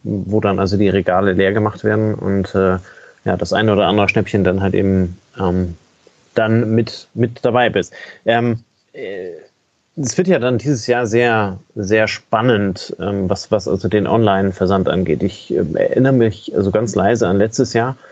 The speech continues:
ähm, wo dann also die großen Online-Händler schon quasi in der Black Friday oder in der Black Week-Bestellung gesagt haben: äh, "Herzlichen Glückwunsch, äh,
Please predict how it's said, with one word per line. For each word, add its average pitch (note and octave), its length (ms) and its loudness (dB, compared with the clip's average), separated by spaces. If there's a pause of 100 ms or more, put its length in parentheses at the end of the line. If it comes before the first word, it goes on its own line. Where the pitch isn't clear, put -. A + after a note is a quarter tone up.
(580)
ähm, G2+ 380 0
wo G2 160 2
dann G2+ 160 2
also F#2+ 180 0
die G2+ 100 2
großen G#2 300 0
Online-Händler G#2+ 680 0
schon G#2+ 180 -2
quasi G#2+ 380 0
in C3 200 0
der A2 140 2
Black G#2+ 260 0
Friday G#2 480 2
oder E2+ 220 -2
in F#2 80 -6
der G2 100 -4
Black G2+ 240 -2
Week-Bestellung G#2+ 640 0
gesagt G2+ 400 -2
haben: G#2 300 -2
äh, F2+ 140 -2
"Herzlichen G#2 340 0
Glückwunsch, A2+ 460 0
äh, G2 220 0